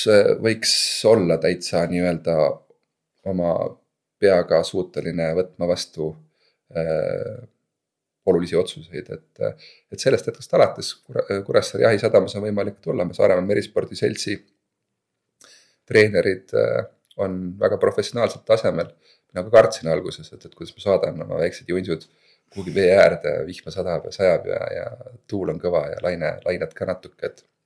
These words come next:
aga ei, kõigil on päästevestid seljas, keegi ilma selleta vee peale ega vee äärde ei lähe, kõik on tegelikult turvaline, jälgitakse, treenerid taran töövahenditena oma paadid ja, ja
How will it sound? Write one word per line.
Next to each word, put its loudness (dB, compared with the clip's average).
aga 2
ei, 2
kõigil 2
on 0
päästevestid 2
seljas, 8
keegi -6
ilma -6
selleta -2
vee -2
peale 2
ega -4
vee 0
äärde 0
ei -4
lähe, 4
kõik -14
on -14
tegelikult -8
turvaline, 4
jälgitakse, 0
treenerid -6
taran -8
töövahenditena -2
oma -12
paadid -8
ja, -6
ja -6